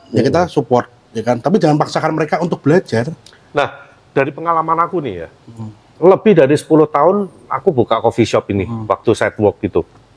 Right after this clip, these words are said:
Speaker 2: Dari lebih dari sepuluh tahun ini kita, eh, buka coffee shop ini,
Speaker 1: Hmm.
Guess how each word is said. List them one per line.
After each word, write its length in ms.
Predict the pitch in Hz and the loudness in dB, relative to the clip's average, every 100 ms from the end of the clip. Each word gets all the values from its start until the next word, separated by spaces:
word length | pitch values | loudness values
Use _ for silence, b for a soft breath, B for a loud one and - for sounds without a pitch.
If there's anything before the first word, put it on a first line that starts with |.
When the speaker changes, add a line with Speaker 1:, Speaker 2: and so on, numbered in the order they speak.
| _ _ _ _ _ _ _ _ _ _ _ _ _ _ _ _ _ _ _ | _ _ _ _ _ _ _ _ _ _ _ _ _ _ _ _ _ _ _
Speaker 2:
Dari 400 | 156 165 190 240 | 2 2 0 -2
lebih 240 | 220 - 160 | -4 -4 -2
dari 160 | 123 | -2
sepuluh 240 | 131 156 151 | -2 -12 -6
tahun 320 | 147 143 147 | -2 -2 -4
ini 120 | 151 | -12
kita, 260 | 143 135 135 131 _ _ - | -10 -4 -4 -6 _ _ -12
eh, 360 | - 127 123 117 | 0 2 4 2
buka 300 | - 107 123 | -2 -6 -4
coffee 240 | 127 117 | -4 -6
shop 180 | 123 131 | -4 -4
ini, 200 | 156 120 95 | -4 -6 -8
Speaker 1:
Hmm. 380 | - 117 143 | -12 -20 -20